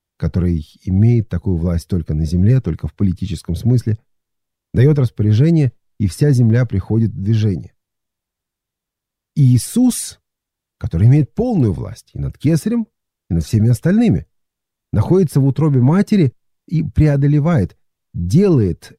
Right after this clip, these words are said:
этот путь просто потому, что кесарь решил провести перепись для того, чтобы собирать деньги. Восьмой стих. «В этой стране были на поле пастухи,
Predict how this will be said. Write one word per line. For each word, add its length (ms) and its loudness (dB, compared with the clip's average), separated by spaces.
этот 360 -6
путь 320 -4
просто 440 0
потому, 320 -4
что 300 -6
кесарь 460 -2
решил 340 -4
провести 540 -2
перепись 600 -2
для 120 -6
того, 180 -2
чтобы 380 -4
собирать 640 -4
деньги. 520 -4
Восьмой 380 0
стих. 400 -8
«В 160 0
этой 200 0
стране 440 0
были 260 2
на 160 2
поле 320 0
пастухи, 640 -6